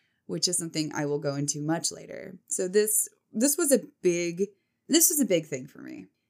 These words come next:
And I had one of my best friends there at the time, and I was just, I was just jazzed to be there.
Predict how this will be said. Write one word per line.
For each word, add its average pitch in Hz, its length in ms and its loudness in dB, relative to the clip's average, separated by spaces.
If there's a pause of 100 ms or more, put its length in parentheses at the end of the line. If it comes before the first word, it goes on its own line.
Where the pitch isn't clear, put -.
(360)
And 165 280 2
I 175 580 2
had 160 360 -6
one 185 300 -4
of 160 60 -4
my 156 80 -6
best 196 280 -4
friends 190 300 -4
there 180 160 0
at 180 140 -2
the 190 60 -8
time, 165 500 -4 (100)
and 147 560 -4
I 165 160 0
was 170 180 0
just, 143 220 0
I 151 80 0
was 165 160 -2
just - 180 -4
jazzed - 600 -8
to 165 100 -8
be 151 160 -12
there. - 260 -20